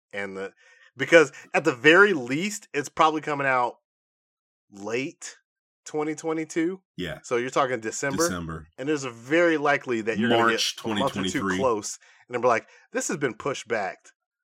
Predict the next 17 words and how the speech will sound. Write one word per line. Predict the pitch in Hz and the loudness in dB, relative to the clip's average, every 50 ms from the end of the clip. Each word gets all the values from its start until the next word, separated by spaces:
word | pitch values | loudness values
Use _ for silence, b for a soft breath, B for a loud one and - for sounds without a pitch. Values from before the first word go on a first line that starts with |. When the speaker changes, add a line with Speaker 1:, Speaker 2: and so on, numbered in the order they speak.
| _ _ _ | _ _ _
Speaker 1:
to | - - - 123 120 113 113 110 107 107 104 | -12 -4 -2 0 2 2 2 0 0 -2 -4
Speaker 2:
April. | 104 92 | -6 -2
Speaker 1:
March | 95 120 123 117 - - 123 | -2 0 0 0 -2 -6 -10
or | 104 92 107 104 101 101 | -10 -8 -6 -6 -4 -2
Speaker 2:
Yeah. | 110 104 - | -2 -2 -2
Speaker 1:
April." | 113 101 107 98 92 90 - _ _ _ _ _ | -4 -4 -6 -8 -8 -8 -10 _ _ _ _ _
Speaker 2:
Yeah. | - 101 104 98 95 _ _ _ _ _ | -12 -10 -10 -10 -12 _ _ _ _ _
Speaker 1:
Probably | - 180 196 175 165 151 147 131 | 2 4 4 4 0 -4 -4 -4
March. | 113 110 107 95 87 80 - - - _ _ _ _ _ _ _ _ - | -2 -4 -4 -6 -6 -10 -14 -20 -20 _ _ _ _ _ _ _ _ -20
Speaker 2:
Quarter | _ - 131 123 117 104 | _ 0 0 2 2 2
two. | - - - 104 98 95 95 - | -2 -2 -4 -4 -2 -4 -4 -4
Speaker 1:
And | - 156 160 185 | -4 -2 4 6
then, | 220 240 202 170 170 180 175 _ _ _ _ | 8 8 8 6 2 0 -6 _ _ _ _
and | 123 127 127 | -12 -4 0
then | 180 202 175 | 0 2 4
after | 143 143 143 - 139 | 2 2 2 0 0
that, | 127 165 185 170 131 | 2 4 4 4 2